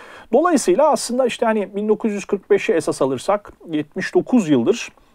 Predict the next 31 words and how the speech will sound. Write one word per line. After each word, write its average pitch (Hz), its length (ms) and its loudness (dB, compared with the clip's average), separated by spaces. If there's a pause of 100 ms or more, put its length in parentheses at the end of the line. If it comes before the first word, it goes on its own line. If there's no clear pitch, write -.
(140)
Amerika 202 460 0
barışı 165 320 2
bozuyor. 113 460 -2
Yetmiş 156 340 -6
dokuz 165 260 -2
yıl 143 160 2
önce 123 180 -2
atom 175 360 0
bombası 143 540 0
atarak 156 480 0 (320)
barışı 127 360 0
bozmaya 123 440 0
başladı. 196 420 -2
Yetmiş 247 360 -6
dokuz 214 280 -6
yıldır 123 280 -6
da 233 160 -4
kesin 208 520 -10 (240)
bir, 151 280 -10
kesintisiz 190 480 -6
olarak 151 320 0
Amerika, 170 440 -2 (360)
e, - 160 -8
saldırganlıklarıyla 175 1300 0
barışı 175 300 0
bozmayı 160 360 0
sürdürüyor. 131 600 -4 (340)
Bu 185 140 -2
durumda 302 360 0
haliyle 240 580 4
girişte 196 580 0